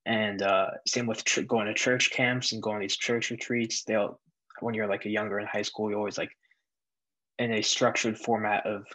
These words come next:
keeping your spiritual life well and, like, maintained. It's kinda like maintaining a car. Um, gotta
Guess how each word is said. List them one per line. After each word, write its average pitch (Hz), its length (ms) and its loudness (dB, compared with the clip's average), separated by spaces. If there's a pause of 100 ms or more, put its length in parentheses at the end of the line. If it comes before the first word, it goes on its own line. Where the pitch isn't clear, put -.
keeping 107 240 -6
your 101 80 -2
spiritual 107 500 -2
life 104 300 0 (640)
well 107 340 2
and, 95 240 -6
like, 92 240 -8
maintained. 104 540 -4
It's 90 120 -8
kinda 107 140 -4
like 104 100 -8
maintaining 101 440 -8
a 92 100 -6
car. - 400 -4 (640)
Um, 71 380 -8 (600)
gotta 127 200 0